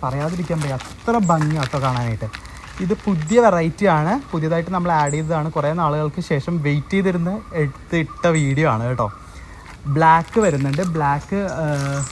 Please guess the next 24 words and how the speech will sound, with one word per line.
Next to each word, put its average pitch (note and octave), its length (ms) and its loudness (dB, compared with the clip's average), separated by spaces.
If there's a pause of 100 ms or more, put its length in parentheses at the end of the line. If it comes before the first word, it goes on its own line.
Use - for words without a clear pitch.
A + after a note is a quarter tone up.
പെറ്റൽസിൻ്റെ E3 520 -4
സൈഡിൽ D#3 240 -2 (100)
ബ്ലാക്ക് C#3 320 -4
കളർ C#3+ 180 -2 (100)
വരുന്നുണ്ട്, B2 440 -4 (460)
പിന്നെ G3 240 0 (180)
ഒരു, F#3+ 140 2 (560)
ഏഹ്, D#3+ 480 0
എന്താ E3 180 -2
പറയുക, D#3 200 -2
ഒരു E3+ 120 -2
വയലറ്റ് C#3+ 400 -4
കളർ D3+ 200 -2 (100)
വരുന്നുണ്ട്. B2+ 400 -2 (420)
ഇതിൻ്റെ A3 220 2
എല്ലാത്തിൻ്റെയും A3 460 0 (100)
കോമ്പിനേഷനാണ് E3 720 0
കേട്ടോ E3+ 240 -2
വരുന്നത്. B2 320 -2 (140)
And C#3 200 -4
of C3+ 80 -8 (240)
course C4+ 240 -4 (540)
definitely A#3 440 -2 (100)
worth F3 200 -2